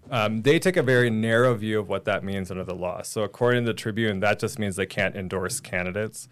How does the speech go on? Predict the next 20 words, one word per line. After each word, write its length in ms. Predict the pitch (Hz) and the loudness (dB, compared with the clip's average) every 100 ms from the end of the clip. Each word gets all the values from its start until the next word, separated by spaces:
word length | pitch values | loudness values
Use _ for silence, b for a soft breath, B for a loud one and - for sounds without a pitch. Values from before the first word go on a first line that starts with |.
| _ _ _ _ _ _ _ _ _ | _ _ _ _ _ _ _ _ _
But 240 | 123 131 123 | 4 6 4
if 100 | 120 | 0
you 80 | 120 | 0
look 180 | 120 | 0
at 80 | 139 | 0
the 80 | 147 | 0
guidance, 520 | 139 135 117 101 - | 2 4 4 0 -4
it's 180 | 87 - | -10 -8
much 340 | 95 104 - | 0 0 0
broader 440 | 98 101 92 98 104 | -4 0 2 2 0
than 160 | 120 | 0
that. 340 | 120 123 127 - _ _ _ - | 0 0 -2 -6 _ _ _ -8
And 300 | 107 101 95 | 0 0 0
let 100 | 107 | 0
me 80 | 113 | -2
give 160 | 110 113 | 0 0
you 40 | 110 | -2
an 20 | |
example 400 | 95 101 95 | -2 -4 -4
of 60 | 101 | -6